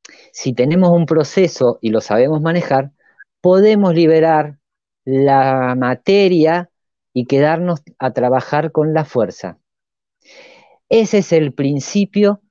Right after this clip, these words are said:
de un medicamento homeopático. Cuando nosotros tomamos un globulito y desde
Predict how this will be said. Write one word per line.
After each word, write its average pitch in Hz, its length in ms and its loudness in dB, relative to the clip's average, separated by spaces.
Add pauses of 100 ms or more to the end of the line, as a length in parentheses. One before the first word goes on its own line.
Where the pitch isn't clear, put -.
(360)
de 135 160 2
un 165 140 2
medicamento 156 600 0
homeopático. 110 800 -4 (720)
Cuando 123 380 0
nosotros 160 540 -2
tomamos 160 400 0
un 160 120 0
globulito 160 920 2 (680)
y 123 200 -2
desde 117 1300 2